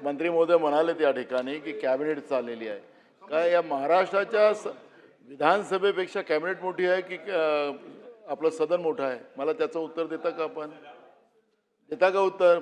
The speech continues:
मंत्री म-, मग-, महोदय मगापासून सांगता कॅबिनेट चाललंय, कॅबिनेट चाललेली आहे. स-, शेतकरी दुर्लक्षित आहे या सरकारसाठी, हे सांगा.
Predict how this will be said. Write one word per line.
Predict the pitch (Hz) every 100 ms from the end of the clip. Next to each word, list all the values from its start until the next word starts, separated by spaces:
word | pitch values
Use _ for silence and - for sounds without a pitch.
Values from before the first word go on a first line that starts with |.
| -
मंत्री | 143 170
म-, | 170 160 160
मग-, | 143 143
महोदय | 143 139 151
मगापासून | 160 135 147 143 -
सांगता | 131 139 160
कॅबिनेट | - 147 151 160 160
चाललंय, | 151 151 151
कॅबिनेट | 127 139 151 151
चाललेली | 151 143 143 143
आहे. | 147 147 - - - - - - - - 156
स-, | 156 147 -
शेतकरी | 160 160 196 233
दुर्लक्षित | 202 185 220 226 247 240
आहे | 233
या | 226
सरकारसाठी, | 214 208 220 220 208 208 226
हे | 208 220
सांगा. | 220 233 233